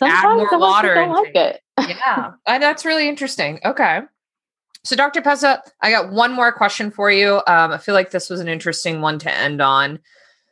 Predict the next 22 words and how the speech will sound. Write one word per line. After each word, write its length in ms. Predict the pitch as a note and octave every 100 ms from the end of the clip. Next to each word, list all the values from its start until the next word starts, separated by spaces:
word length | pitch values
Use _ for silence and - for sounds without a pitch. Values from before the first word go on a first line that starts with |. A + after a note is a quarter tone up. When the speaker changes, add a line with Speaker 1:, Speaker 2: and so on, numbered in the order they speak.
| _ -
Speaker 1:
Uh, 420 | F3+ F3+ E3+ D#3+ F2+ C#3+
this 160 | F#3 G#3+
was 140 | A#3+
asked 300 | A3 F#3 F#3+
by 140 | G3 F#3+
a 200 | F#3+ F3+
couple 300 | G#3 F#3+ G3
of 120 | F3
listeners. 800 | F3 F3 F#3+ E3+ E3+ E3+ - - _ _ _ -
They 120 | B3+
wanna 240 | D#4+ F#4+
know, 260 | F#4 B3 B3
should 200 | B3 A#3+
horses 520 | A3+ A#3+ B3+ C#4+ C#4
be 220 | G#3+ A3
avoiding 800 | G3+ F#3 F3+ A3 A#3 A3+ G#3+ G3
molasses 840 | F3+ D#3 D#3 E3 F#3 - F3+ F3 -
and 180 | E3
sugar 460 | D#3 - F#3+ F3+ E3+
in 220 | - D#3
their 120 | D3+ D3
feeds? 800 | - D3 A2 G#2+ D#3 - -